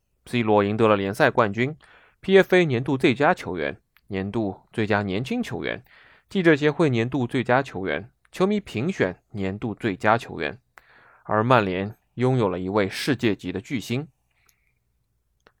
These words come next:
二零零六年夏天，众多媒体一直盘旋在二十一岁的 C 罗以及福爵爷的上空。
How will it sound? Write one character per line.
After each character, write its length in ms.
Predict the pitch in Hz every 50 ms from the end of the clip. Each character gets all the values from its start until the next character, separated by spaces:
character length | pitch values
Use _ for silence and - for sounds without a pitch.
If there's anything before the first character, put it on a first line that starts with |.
| _ _ _ _ _ _ _ _ _ _ _ _ _ _ _ _ _ _ _ _ _ _ _
二 140 | _ - 185
零 160 | 180 185 175
零 120 | 156 151 165
六 140 | 196 202 170
年 160 | 123 104 104
夏 220 | - - 123 107
天， 320 | - 113 110 110 117 127 - _ _ _ _ _ _
众 220 | - - 147 131
多 100 | 127 131
媒 160 | 123 113 117 123
体 220 | - - 98 95
一 100 | 107 117
直 120 | 98 113
盘 200 | 107 - 95 98
旋 140 | 107 107 101
在 180 | 101 117 104 101
二 100 | 110 104
十 140 | 104 117 123
一 80 | 147
岁 140 | 151 - 156
的 80 | 110 101
C 200 | - - 127 117
罗 220 | 101 92 90 82
以 60 | 85
及 100 | - 95
福 180 | - - 113 113
爵 140 | 107 117 107
爷 60 | 101
的 60 | 98
上 220 | - - 135 101
空。 280 | 104 - - 78 185 190